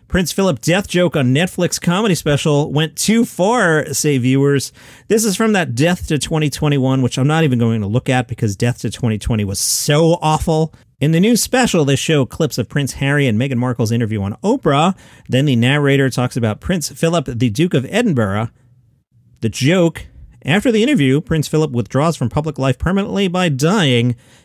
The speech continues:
Millions watch the funeral of His Royal Highness Prince Philip, the Duke of Edinburgh. <sighs> Yeah? One viewer said, "Absolutely tasteless." By the way, if you want to keep up on the royal family,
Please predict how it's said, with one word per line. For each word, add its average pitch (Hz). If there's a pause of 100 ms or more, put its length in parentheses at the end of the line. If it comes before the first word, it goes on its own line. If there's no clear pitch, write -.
Millions 196
watch 175
the -
funeral 160
of 127
His 95
Royal 123
Highness 139
Prince 151
Philip, 143
the 120
Duke 156
of 135 (100)
Edinburgh. 117 (1000)
<sighs> -
Yeah? 160 (2250)
One 107
viewer 104
said, 101
"Absolutely 185
tasteless." -
By 160
the 185
way, 117
if -
you 107
want 98
to 104
keep -
up 101
on 101
the 92
royal 98
family, 117